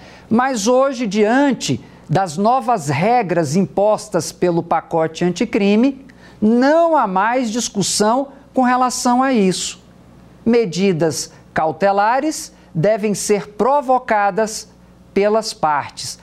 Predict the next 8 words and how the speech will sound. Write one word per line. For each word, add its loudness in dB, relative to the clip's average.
No 2
caso, -2
ah, 0
os 0
órgãos 0
de -4
persecução -2
criminal, 0